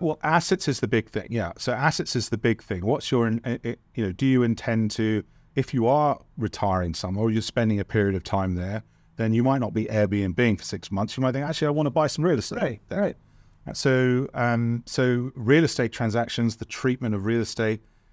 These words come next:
Speaker 2: is, is very, very different. So if I use the U K example, um, in the U K, if you, your, if your primary residence, um, in the U K, so you might wanna think about things like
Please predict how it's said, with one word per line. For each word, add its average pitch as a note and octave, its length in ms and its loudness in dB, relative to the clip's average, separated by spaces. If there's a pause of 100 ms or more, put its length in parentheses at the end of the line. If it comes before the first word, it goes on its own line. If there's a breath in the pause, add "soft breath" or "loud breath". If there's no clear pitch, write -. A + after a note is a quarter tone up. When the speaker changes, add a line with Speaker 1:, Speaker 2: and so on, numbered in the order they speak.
(140)
Speaker 2:
is, - 300 -4 (100)
is A#2 160 -4
very, A2+ 280 2
very A2 220 2
different. A2+ 500 -2
So - 160 0
if A2+ 180 0
I C#3+ 80 2
use D3 260 0
the A2+ 100 -4
U G#2+ 120 0
K G2 400 -2 (280)
example, G#2 640 -2 (520)
um, G#2 500 0 (220)
in D3 140 4
the C3+ 80 4
U A#2 180 4
K, G2 500 -2 (260)
if - 240 -4
you, A#2 480 2 (140)
your, A2+ 400 0
if - 200 -6
your B2 200 2
primary D3 680 2
residence, F#2 800 -2 (560)
um, G2 460 0
in A2+ 140 2
the G#2 100 4
U G2+ 140 0
K, G2 420 -4
so D#3+ 140 2
you D#3+ 200 2
might D3+ 160 4
wanna C#3 180 2
think B2+ 260 0
about A#2 320 0
things A2+ 200 0
like - 120 -6